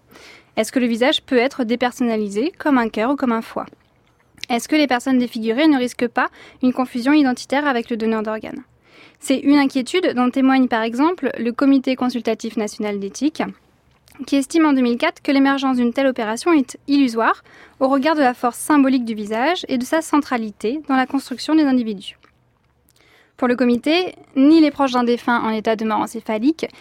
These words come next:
ni les patients défigurés ne sauraient accepter une telle opération. Et pourtant, on l'a vu, quelques mois plus tard, la première transplantation a lieu. Comment alors ce que la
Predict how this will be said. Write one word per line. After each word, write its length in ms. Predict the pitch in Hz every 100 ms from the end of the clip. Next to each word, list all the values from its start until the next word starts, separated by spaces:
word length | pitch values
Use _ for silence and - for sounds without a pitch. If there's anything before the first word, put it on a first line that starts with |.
| - 262
ni 180 | 285
les 120 | 302 294
patients 320 | 262 - 240
défigurés 480 | 226 226 220 233 349
ne 120 | 349
sauraient 300 | - 277 262
accepter 380 | 247 240 226 240
une 100 | 233
telle 160 | 220
opération. 500 | 208 208 208 196 - - _ _ _ - _
Et 60 | 269
pourtant, 320 | 254 240 330 370
on 120 | 254
l'a 200 | 214 208
vu, 200 | 196 269
quelques 300 | - 262 269
mois 260 | 247 233 -
plus 160 | - 214
tard, 260 | - 311 -
la 100 | 294
première 300 | - 269 359
transplantation 600 | - 285 254 226 220 285
a 100 | 240
lieu. 140 | 208 - - - _ _ _ - - - _ _ _ _ -
Comment 260 | 320 349
alors 400 | 277 233 311 -
ce 80 | -
que 120 | 269
la 220 | 285 269